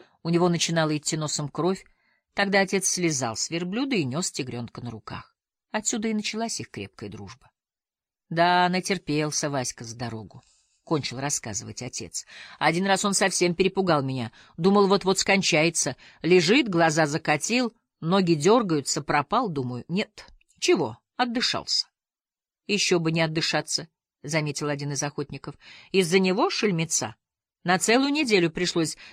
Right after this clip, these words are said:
задержаться в рыбачьем посёлке. Ухаживали за ним, как за султаном турецким». Мы засмеялись.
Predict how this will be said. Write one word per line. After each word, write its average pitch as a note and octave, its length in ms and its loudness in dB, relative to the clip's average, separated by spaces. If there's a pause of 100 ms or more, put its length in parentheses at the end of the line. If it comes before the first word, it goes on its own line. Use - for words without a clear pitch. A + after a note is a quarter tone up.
(160)
задержаться E3+ 720 2
в D#3+ 40 -2
рыбачьем D#3+ 460 0
посёлке. D3 560 -4 (200)
Ухаживали C4 520 2
за D#3 180 0
ним, B2+ 220 -2 (260)
как F#3 260 -2
за G3 200 2
султаном G3+ 600 0
турецким». C#3+ 600 -2 (680)
Мы C#3 160 -8
засмеялись. B2+ 680 -6